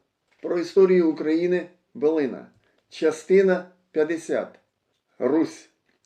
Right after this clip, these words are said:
Де вона? Скільки їх? Коли вона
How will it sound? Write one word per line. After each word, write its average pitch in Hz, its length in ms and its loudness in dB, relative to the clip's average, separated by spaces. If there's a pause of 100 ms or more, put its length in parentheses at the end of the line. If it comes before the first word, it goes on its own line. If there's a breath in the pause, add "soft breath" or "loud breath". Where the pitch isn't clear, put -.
(220)
Де 151 320 0
вона? 107 380 -6 (300)
Скільки - 640 -4
їх? 95 320 -12 (420)
Коли 143 440 2
вона 139 560 -4